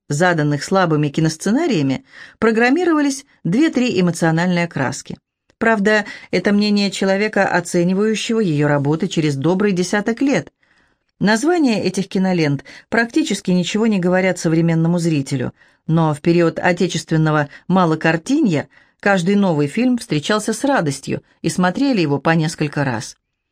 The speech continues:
Рядовым посетителям кинотеатров неведомы были строгие оценки профессионалов. Советские зрители просто с удовольствием вновь и вновь переживали незамысловатые приключения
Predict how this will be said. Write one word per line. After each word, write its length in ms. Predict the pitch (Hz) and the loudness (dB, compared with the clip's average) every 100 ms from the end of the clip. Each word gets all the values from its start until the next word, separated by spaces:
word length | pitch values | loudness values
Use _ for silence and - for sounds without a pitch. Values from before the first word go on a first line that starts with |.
| _ | _
Рядовым 540 | - 196 190 190 190 170 | 0 2 2 2 2 0
посетителям 640 | 160 165 175 170 156 151 | -2 -2 -2 0 0 0
кинотеатров 720 | 156 151 143 208 240 160 143 - - - | 0 0 0 -2 0 -2 -4 -6 -18 -2
неведомы 560 | 175 170 175 202 220 185 | 2 2 2 2 0 2
были 220 | 156 143 | 0 -2
строгие 500 | - 185 165 147 143 | -2 0 2 0 0
оценки 380 | - 190 185 151 | 0 -2 -2 -2
профессионалов. 800 | 156 160 - 170 165 135 - - _ _ _ _ | -4 -4 -2 0 0 -2 -4 -10 _ _ _ _
Советские 540 | - 165 151 147 156 147 | -4 0 0 -2 -2 0
зрители 480 | 165 214 180 151 - - - | 0 0 0 -2 -4 -12 0
просто 300 | 220 - 214 | 0 0 -2
с 100 | 233 | 0
удовольствием 640 | 214 208 240 - 196 165 | 0 2 0 0 0 0
вновь 320 | 147 190 190 | 2 0 0
и 40 | 160 | 0
вновь 280 | 160 214 | 2 0
переживали 540 | - 165 151 170 190 180 | 0 0 2 2 2 2
незамысловатые 880 | 175 165 175 170 170 175 220 165 147 | 0 0 0 0 0 0 0 0 0
приключения 680 | 147 147 143 170 160 151 | -2 -2 -2 2 2 0